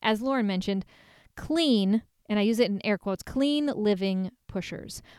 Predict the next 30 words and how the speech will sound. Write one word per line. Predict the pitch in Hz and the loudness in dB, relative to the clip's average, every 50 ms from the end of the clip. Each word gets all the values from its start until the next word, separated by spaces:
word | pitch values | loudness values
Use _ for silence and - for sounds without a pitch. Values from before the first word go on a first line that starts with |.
| - | 0
whether | - 220 214 214 226 | 6 6 6 6 6
that's | 220 214 196 190 - - _ - | 4 2 0 0 -2 -8 _ -10
clean | - - 208 196 185 185 180 180 | -6 -2 0 0 0 0 -2 -2
beauty, | 196 240 277 262 220 214 185 | 0 0 0 2 2 0 0
clean | - - - 269 247 240 | 0 2 4 4 6 6
food | 226 - - 311 311 302 233 | 4 2 2 0 0 0 0
products, | - 254 233 214 208 214 - - - - | 0 0 0 2 2 0 -2 -4 -8 0
or, | - 202 190 180 175 - _ | 2 2 2 2 -2 -6 _
or, | - 214 220 - _ - | 0 0 0 0 _ 0
or | - 220 | 0 0
cleaning | 190 - - - 311 330 330 320 285 | 0 0 -2 0 0 0 0 0 0
products | - 285 269 262 247 240 - - | 2 4 6 6 6 4 2 2
or, | - 208 202 - _ - | 0 0 0 -2 _ 0
or | 214 202 | 0 2
whatever, | 190 185 190 208 214 202 196 185 185 180 175 | 2 2 4 4 4 4 4 2 0 -2 -4
because | - 214 208 - 233 226 214 - - - - - - - - - _ _ _ _ _ _ _ _ _ - | -2 -2 2 4 4 4 2 0 -10 -18 -20 -20 -20 -20 -20 -20 _ _ _ _ _ _ _ _ _ -4
the | - 214 262 | 2 2 4
word | 254 294 320 359 349 - | 6 6 4 4 4 2
clean | - - 233 220 208 202 202 220 247 269 302 311 - _ _ _ _ _ _ _ _ _ _ _ - | -2 0 2 4 6 6 6 6 4 4 2 -2 -8 _ _ _ _ _ _ _ _ _ _ _ 4
and | 220 220 220 | 6 8 8
the | 220 220 | 8 6
word | 208 220 233 240 226 202 | 6 6 6 6 6 4
non-toxic | 202 196 196 202 220 226 214 190 196 175 170 - - - 254 254 269 - - - - _ _ _ _ _ - | 2 4 4 2 2 0 -2 -2 -4 -4 -4 -6 -4 0 0 0 0 -2 -6 -20 -20 _ _ _ _ _ 6
are | - 233 233 | 8 8 10
not | 226 226 233 254 294 - - | 10 8 8 8 6 4 4
words | 220 233 233 214 196 190 185 180 - | 4 4 6 6 6 4 2 0 0
that | - 196 | 0 2
exist | 196 180 180 165 202 190 175 - - | 2 0 -2 -2 -2 -2 -2 -2 -4
in | - 185 | -4 -4
science. | 175 - - 165 156 - - - - - - - - | -4 -4 -6 -6 -6 -6 -8 -10 -12 -12 -12 -12 -12